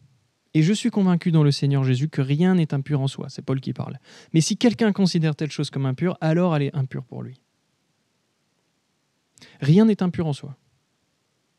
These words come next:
En fait, Paul, pour, pour lui, être faible dans la foi, c'est être immature et n'avoir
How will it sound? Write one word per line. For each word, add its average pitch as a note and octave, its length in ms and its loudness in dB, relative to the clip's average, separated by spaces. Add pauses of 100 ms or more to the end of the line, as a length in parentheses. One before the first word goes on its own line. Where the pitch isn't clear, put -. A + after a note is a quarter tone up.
(460)
En C#3 80 0
fait, - 260 -4
Paul, A3+ 300 4 (840)
pour, - 140 -4
pour - 340 4
lui, G3+ 240 2 (480)
être A#3+ 280 2
faible F#3 240 0
dans D3 100 2
la B2 100 -2
foi, A3 320 -8
c'est - 160 -2
être - 220 -6
immature G#3+ 580 2
et E3 80 2
n'avoir F3 400 2